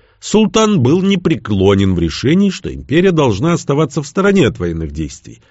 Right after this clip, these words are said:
Но раздавались громкие голоса, которые утверждали, что лучшее решение — укреплять традиционно тесные связи с Германией. Могущественные державы Европы были заняты ультиматумами и объявлением войны друг другу.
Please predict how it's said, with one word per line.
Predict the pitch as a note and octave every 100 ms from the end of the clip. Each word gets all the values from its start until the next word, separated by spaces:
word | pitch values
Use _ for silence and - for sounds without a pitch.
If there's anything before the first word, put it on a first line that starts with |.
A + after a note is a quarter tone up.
| _ _ -
Но | D#2
раздавались | G2 E2+ F#2+ F#2+ E2+
громкие | F2+ G2 F#2+ G#2
голоса, | F#2 F#2+ F#2 - G#2+ C3+
которые | C3+ - C#2
утверждали, | A#1+ D2 - F2 D3 E3+
что | - E3
лучшее | A#2 A2 D3+ - - F#3
решение — | F3+ E3+ F#3+ F#3 F#3 F3+ E3+ _ -
укреплять | E3+ D#3 D3+ C#3+ C3+ D3+ A#2+
традиционно | C#3 A2+ A#2 B2+ B2+ A#2
тесные | A#2 C3 A2 - G#2
связи | - F#3+ D#3+
с | D3 G#2+
Германией. | E3 F3 F#2+ D2+ C#2+ C2 - _ _ _ _ _ -
Могущественные | D2 D#2+ F2 - - F#2
державы | F2 F2+ F#2 G2+ G2+
Европы | F#2 F#2 G2+ A2+
были | A2 A2 F#2+ G2
заняты | D2 F#2+ G#2 G#2+ F#2 B2 A#2
ультиматумами | G#2+ F2+ - F2 F2+ C3+ C3+ D3 D#3 E3 - _
и | - F3+
объявлением | E3 E3+ B2+ B2 C3 C#3
войны | E3+ B2 F#2+
друг | E2 E2
другу. | D2+ D#2+ C2+ -